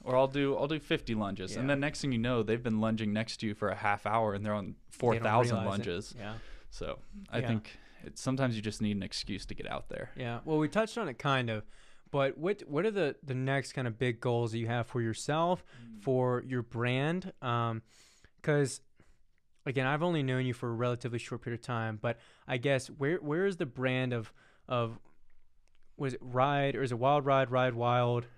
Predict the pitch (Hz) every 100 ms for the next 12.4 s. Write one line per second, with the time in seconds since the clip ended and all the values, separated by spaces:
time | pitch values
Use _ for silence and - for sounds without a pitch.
0 | - 123 120 131 139 120 - 127 120 120
1 | 107 104 101 98 - - - 120 98 95
2 | 101 98 110 - - - - - - -
3 | - - 131 131 170 156 143 180 202 175
4 | - - 165 - - 175 170 - 135 120
5 | 117 139 - - 139 135 131 127 135 143
6 | 117 113 123 123 123 120 120 - 139 147
7 | 135 123 - 127 127 117 - - - -
8 | 127 110 123 120 127 - 110 104 113 113
9 | 113 - - 127 120 113 - 113 - 160
10 | 202 208 196 175 - - 117 117 110 -
11 | - _ 131 123 127 175 160 165 131 120
12 | 131 123 120 -